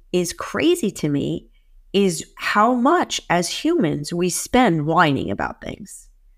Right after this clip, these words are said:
Think about it. Really, have we just become whiners? And then I think the social media, as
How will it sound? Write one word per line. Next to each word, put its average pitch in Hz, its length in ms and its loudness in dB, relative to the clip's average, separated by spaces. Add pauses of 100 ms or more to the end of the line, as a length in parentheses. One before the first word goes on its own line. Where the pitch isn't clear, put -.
(920)
Think 254 200 0
about - 280 -4
it. - 120 -12 (280)
Really, 233 500 2 (800)
have 190 360 -2
we 220 200 4
just 233 360 0
become 190 640 0 (300)
whiners? 151 640 0 (300)
And 240 120 6
then 302 120 8
I 311 100 6
think 262 240 2
the 220 80 2
social 196 440 0
media, 156 320 4
as 147 200 -4